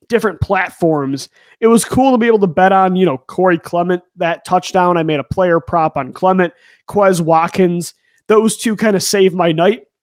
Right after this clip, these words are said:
because I did take the Eagles to cover three different spreads and they didn't cover any of them.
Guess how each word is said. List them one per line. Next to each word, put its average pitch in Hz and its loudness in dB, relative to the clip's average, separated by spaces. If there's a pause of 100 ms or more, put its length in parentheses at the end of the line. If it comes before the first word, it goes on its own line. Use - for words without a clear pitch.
(580)
because 208 0
I 208 4
did 202 2
take 214 0
the 175 -8
Eagles 190 2
to 180 -4
cover 170 -2
three 185 -2
different 170 -4
spreads 190 -4 (480)
and 165 -2
they 165 0
didn't 165 -2
cover 147 -4
any 185 2
of 190 0
them. 220 0